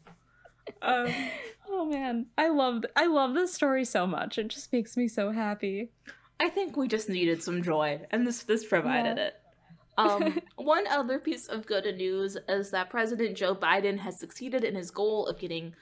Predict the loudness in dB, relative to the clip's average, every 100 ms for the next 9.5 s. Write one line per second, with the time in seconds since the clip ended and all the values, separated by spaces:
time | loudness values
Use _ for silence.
0 | -20 _ 0 2 2 0 0 0 0 0
1 | -2 -4 2 2 2 -12 -8 -6 -6 -6
2 | -6 -8 -12 -12 -10 -6 -2 -2 -2 -4
3 | -6 -6 -6 -6 -8 -8 -4 -4 -2 -4
4 | -4 -6 -8 -2 0 0 0 -2 0 -2
5 | -4 -4 -4 0 2 4 2 -2 -4 -20
6 | -20 -20 -20 _ -2 0 4 2 2 2
7 | 2 2 -8 -4 2 2 2 4 4 4
8 | 0 -6 -4 4 4 4 0 -4 -4 -2
9 | -2 -2 -6 -10 -20